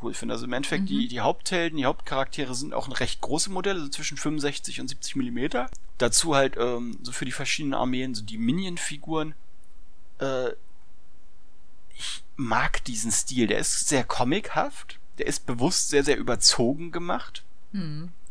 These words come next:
Speaker 1: Aber mir gefällt, also die haben im Endeffekt, äh, so eine Art,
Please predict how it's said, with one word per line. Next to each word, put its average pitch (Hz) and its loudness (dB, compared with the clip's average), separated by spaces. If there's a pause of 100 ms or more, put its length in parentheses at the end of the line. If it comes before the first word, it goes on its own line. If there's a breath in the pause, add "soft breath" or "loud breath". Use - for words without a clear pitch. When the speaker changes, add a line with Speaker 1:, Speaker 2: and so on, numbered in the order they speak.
(680 loud breath)
Speaker 1:
Aber - 4
mir 139 2
gefällt, 120 4
also 98 0
die 110 2
haben 131 0
im 120 0
Endeffekt, - 0
äh, 117 0 (1300)
so - -2
eine 117 4
Art, - 2